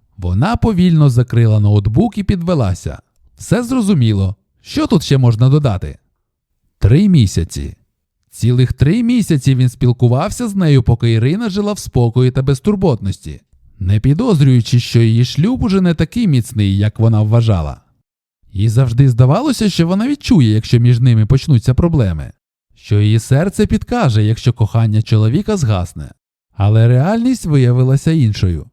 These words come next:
Вона нічого не помічала. Жодних ознак того, що їхня сім'я руйнується, або що він її вже не кохає. А тут ось таке.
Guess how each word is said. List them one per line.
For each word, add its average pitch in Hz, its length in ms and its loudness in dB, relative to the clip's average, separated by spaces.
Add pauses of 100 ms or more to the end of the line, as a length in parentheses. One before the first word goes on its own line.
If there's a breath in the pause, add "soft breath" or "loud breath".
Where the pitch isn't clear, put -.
(240)
Вона 120 380 2
нічого 170 460 0
не 165 120 0
помічала. 98 720 -4 (640)
Жодних 170 500 0
ознак 123 400 0
того, 117 320 2
що - 160 -2
їхня 127 340 0
сім'я 139 340 0
руйнується, 123 640 0 (240)
або 107 340 0
що 131 200 0
він 226 220 0
її 202 260 0
вже 117 240 2
не 117 100 2
кохає. 82 480 -2 (300)
А 92 220 -6
тут 233 320 0
ось 160 240 -2
таке. 104 500 -2